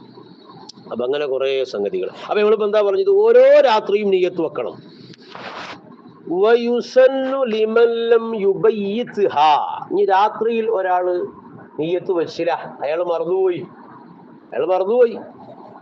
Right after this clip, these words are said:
അല്ലെങ്കിൽ എന്തോ കാരണം കൊണ്ട് അയാൾ വെച്ചില്ല, എന്നാൽ അവനക്ക് സുന്നത്താണ് ഉച്ചക്ക് മുമ്പ് നോമ്പിനെ കരുതി നിയ്യത്ത് വെക്കൽ സുന്നത്താ. ഉച്ചക്ക് മുമ്പായിരിക്കുക. അതുപോലെ ഫജ്ർ വെളിപ്പെട്ടത് മുതൽ നോമ്പ് മുറിക്കുന്ന സംഗതികളൊന്നും അയാൾ ചെയ്തിട്ടില്ല.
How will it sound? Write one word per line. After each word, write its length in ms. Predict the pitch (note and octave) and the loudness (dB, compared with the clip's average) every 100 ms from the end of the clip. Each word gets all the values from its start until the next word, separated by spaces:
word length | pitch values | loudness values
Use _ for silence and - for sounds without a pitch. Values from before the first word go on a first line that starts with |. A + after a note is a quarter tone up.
| - - - F#3 | -20 -20 -6 0
അല്ലെങ്കിൽ 220 | A#3 B3+ | 2 2
എന്തോ 220 | B3 C4+ | 4 2
കാരണം 340 | B3+ B3 B3+ | 4 4 2
കൊണ്ട് 140 | C4 C4 | 0 2
അയാൾ 120 | C#4 | 2
വെച്ചില്ല, 680 | B3+ - C#4 A3+ C3+ G#2 - | 0 -2 -2 0 0 -6 -8
എന്നാൽ 720 | D#3+ E3+ G3 A3 A#3+ C4 C4+ | -4 -2 0 2 4 4 2
അവനക്ക് 440 | F#3+ G3+ G#3+ G#3+ A3 | 2 0 0 -2 -4
സുന്നത്താണ് 840 | F#3 F#3+ G#3 - F#3+ C#3 E2 - - - - - - - - G3 | -2 0 -2 0 0 -2 -8 -14 -20 -20 -20 -20 -20 -20 -6 -6
ഉച്ചക്ക് 480 | A#3 - C#4+ G#3 | -6 -2 -2 -2
മുമ്പ് 640 | C4+ A3+ G#3 F#3 F#3+ G3 E3+ | -2 0 0 2 2 2 0
നോമ്പിനെ 480 | E3+ F#3+ F#3+ G3 F#3+ | -2 0 0 0 0
കരുതി 380 | F#3 D#3+ E3 D#3+ | -2 -2 -2 -2
നിയ്യത്ത് 360 | E3 F#3 F#3 | -2 -2 -2
വെക്കൽ 280 | F3+ D3+ E3 | -4 -2 -4
സുന്നത്താ. 580 | C#3 C#3 C#3 - F#2+ - | -4 -4 -6 -6 -10 -8
ഉച്ചക്ക് 340 | D3+ C#3+ G#3 G3+ | -8 -6 -4 -2
മുമ്പായിരിക്കുക. 840 | G#3+ G3 G3 G#3 G3+ G3 G#3 G#3 A3 B3 B3+ - - - E3 | -2 -2 0 -2 -2 -4 -4 0 0 -2 -6 -16 -20 -8 -4
അതുപോലെ 680 | F3 G#3+ A3+ A#3 A#3 G#3 | -2 2 2 2 2 -2
ഫജ്ർ 440 | D#3+ F#3+ F#3+ F#3+ C4+ | -4 -2 -2 -2 0
വെളിപ്പെട്ടത് 760 | B3+ A3+ A3 A3+ A3+ - G#3+ | 4 4 2 0 -2 0 0
മുതൽ 440 | G#3+ G3+ G3+ G3 G3 - - - - - - D#3+ | 0 0 0 -2 -4 -10 -20 -20 -20 -20 -12 -2
നോമ്പ് 400 | F3 A3 A#3+ B3+ | 4 4 4 0
മുറിക്കുന്ന 500 | A3 G#3 G#3 G3+ G3+ | 0 0 0 -2 -2
സംഗതികളൊന്നും 800 | F3+ E3+ F3+ F#3 F3+ E3+ F3 D#3 | -2 -2 -2 0 -2 -2 -2 0
അയാൾ 320 | D#3 D#3+ D#3+ | 0 -2 -4
ചെയ്തിട്ടില്ല. 640 | D3 D#3 E3+ E3+ B2+ - | -4 -4 -4 -4 -8 -8